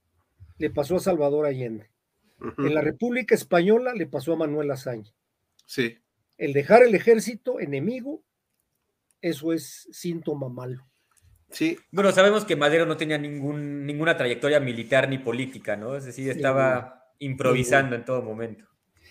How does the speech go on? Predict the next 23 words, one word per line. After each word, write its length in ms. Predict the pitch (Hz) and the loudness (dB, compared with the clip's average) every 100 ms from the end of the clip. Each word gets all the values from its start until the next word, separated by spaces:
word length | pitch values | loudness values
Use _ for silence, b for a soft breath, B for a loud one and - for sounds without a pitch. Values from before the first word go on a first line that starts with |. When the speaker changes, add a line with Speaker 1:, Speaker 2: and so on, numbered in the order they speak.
| b - | b 8
Speaker 1:
Mira, 420 | 285 415 330 311 | 12 12 12 6
no, 360 | 269 277 359 440 - - | -6 8 10 10 6 4
yo, 220 | 277 359 302 | 8 8 8
yo 120 | 370 | 8
no 160 | 440 427 | 8 8
diría 300 | 320 233 233 | 8 6 6
tanto 360 | 254 220 240 | 4 2 -2
que 80 | - | -6
fuera 200 | - 202 | 2 2
un 100 | 226 | 4
improvisado. 760 | 208 165 151 135 170 208 165 - - 190 - | 0 0 -4 0 2 2 -2 -6 -16 -20 -12
Madero 540 | 196 196 175 262 349 - | -6 0 2 2 -2 -4
tenía 300 | 220 220 240 | 0 0 0
para 260 | 240 185 | -2 0
mil 220 | 151 220 | 0 -2
novecientos 920 | 240 202 135 185 202 185 185 135 - _ _ - - - _ _ _ | -2 -2 -2 -2 -2 -2 -4 -4 -16 _ _ -18 -18 -20 _ _ _
diez, 580 | - 135 160 180 196 - | -18 -8 2 4 4 0
cuando 300 | - 151 127 | -8 -8 -6
se 120 | 135 | -4
da 60 | 143 | -2
el 80 | 180 | 0
movimiento, 640 | 196 160 147 156 156 185 | 0 -2 -4 -4 -6 -10
tenía 560 | - 143 160 202 220 | -8 -4 -2 0 -2